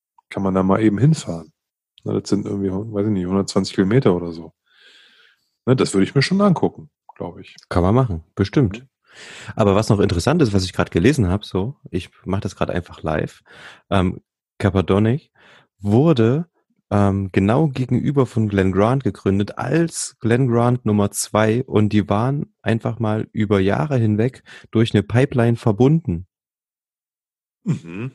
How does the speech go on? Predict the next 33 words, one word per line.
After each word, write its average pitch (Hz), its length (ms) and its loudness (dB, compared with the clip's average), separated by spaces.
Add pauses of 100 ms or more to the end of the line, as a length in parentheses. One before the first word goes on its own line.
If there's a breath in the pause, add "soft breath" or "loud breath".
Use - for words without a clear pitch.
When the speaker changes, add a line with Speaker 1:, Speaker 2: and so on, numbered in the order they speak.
(420)
Speaker 1:
Okay. 85 360 -10
Speaker 2:
Abgefahren, 90 440 -2
oder? 135 300 0 (400 loud breath)
Und, 101 560 2
ähm, 92 480 2 (520)
irgendwann 131 280 2
Speaker 1:
Was 127 80 4
haben 127 120 2
die 113 60 2
Speaker 2:
wurde 113 120 2
Speaker 1:
da, 110 180 4
Speaker 2:
die 104 60 -4
Speaker 1:
was 101 100 -8
haben 117 100 -4
die 117 80 -4
da 98 120 -2
ausgetauscht 143 600 -8
über 147 120 -8
die 147 100 -8
Pipeline? 151 640 -12 (720)
Speaker 2:
Na, 90 140 0
höchstwahrscheinlich, 110 880 0
ähm, 107 300 -2
den 110 140 -2
Spirit. 123 480 0 (1200)
Wurde 104 220 4
von 101 720 0 (540)
Glen 98 220 2
Grant 101 440 2
Nummer 98 220 2
zwei 117 320 0
zu 110 180 -4
eins 117 420 0